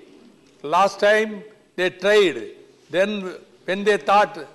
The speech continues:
they could not get a majority, they, who did not proceed.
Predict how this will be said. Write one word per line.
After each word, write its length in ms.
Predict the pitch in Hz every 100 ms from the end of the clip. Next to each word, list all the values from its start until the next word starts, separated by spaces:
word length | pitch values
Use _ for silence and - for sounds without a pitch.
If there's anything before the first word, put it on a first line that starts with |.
| -
they 140 | 185
could 220 | 180 196
not 240 | 165 214 170
get 180 | 196 214
a 60 |
majority, 800 | 190 185 185 208 202 208 175 131 - - - _ -
they, 600 | 185 196 185 156 - - - _ _ 156 190 165 170 160 156 - - 170
who 420 | 175 170 160 156
did 200 | 170 170
not 240 | 202 196
proceed. 560 | 170 180 - 196 147